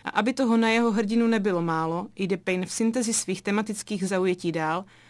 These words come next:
a životní trable filmového Everymana dále prohlubuje s přihlédnutím k alarmujícím společenským problémům současného světa, jako jsou přelidnění a globální oteplování.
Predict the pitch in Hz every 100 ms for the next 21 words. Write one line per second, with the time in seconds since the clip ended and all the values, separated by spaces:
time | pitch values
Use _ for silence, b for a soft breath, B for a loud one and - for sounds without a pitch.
0 | B - 196 220 262 294 - 208 214 214
1 | 220 208 202 208 185 160 165 190 208 208
2 | 202 196 190 196 - 160 190 185 190 180
3 | - 185 196 190 190 190 175 165 180 208
4 | 240 240 - 233 - 190 185 196 190 -
5 | 170 165 170 175 180 190 185 165 165 170
6 | - 170 151 151 156 160 B B 180 180
7 | 180 165 165 196 202 208 202 196 - 160
8 | 160 165 170 165 156 156 156 147 151 160
9 | 170